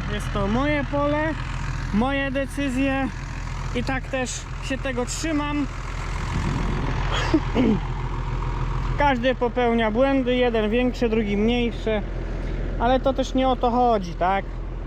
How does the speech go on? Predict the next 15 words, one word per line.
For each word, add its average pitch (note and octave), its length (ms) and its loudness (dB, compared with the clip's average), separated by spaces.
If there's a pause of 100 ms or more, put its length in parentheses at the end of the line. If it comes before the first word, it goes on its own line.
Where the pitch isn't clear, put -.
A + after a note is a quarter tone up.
(1160)
Ja C4 220 2
robię C4+ 300 2
tak, C4+ 220 -4
jak A#3+ 160 0 (540)
uważam A#3+ 480 0
za A3+ 120 -2
słuszne. B3+ 680 2 (2000)
Ja B3+ 160 4
wiem, B3+ 280 4 (260)
wy G3+ 60 0
lubicie G#3+ 420 2
też G#3+ 220 2
złośliwe G#3 480 2
komentarze G3+ 600 2
pisać. G#3 480 -2